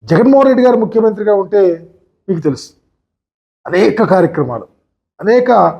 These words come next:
ఆయన పెట్టినటువంటి కార్యక్రమాలు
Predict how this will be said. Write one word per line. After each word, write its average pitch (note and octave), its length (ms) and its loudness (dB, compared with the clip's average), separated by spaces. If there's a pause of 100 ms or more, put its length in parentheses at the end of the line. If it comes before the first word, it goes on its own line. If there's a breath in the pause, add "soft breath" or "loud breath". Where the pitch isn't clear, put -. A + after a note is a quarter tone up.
(1200)
ఆయన F#3 220 2
పెట్టినటువంటి G3 1160 0
కార్యక్రమాలు F#3 800 0